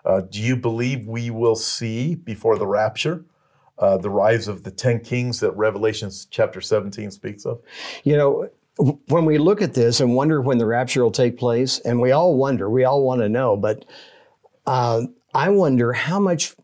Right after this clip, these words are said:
Speaker 2: deeper, how much further we can go. How much can we take as a, as a culture, society, as a people, individuals?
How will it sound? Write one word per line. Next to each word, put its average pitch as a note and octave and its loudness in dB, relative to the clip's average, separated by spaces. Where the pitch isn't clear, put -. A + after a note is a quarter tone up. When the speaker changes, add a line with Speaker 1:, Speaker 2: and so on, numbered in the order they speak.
Speaker 2:
deeper, D3 2
how C3+ 0
much C#3+ -2
further D#3 2
we C#3 2
can A2+ -2
go. B2+ -2
How D#3 0
much F#3 0
can D#3 2
we A#2+ 2
take F#3 -2
as A2 -2
a, A#2 0
as A2 0
a G#2 0
culture, D3+ -2
society, C3 0
as A2+ 0
a A2+ -2
people, D#3 -2
individuals? D3 0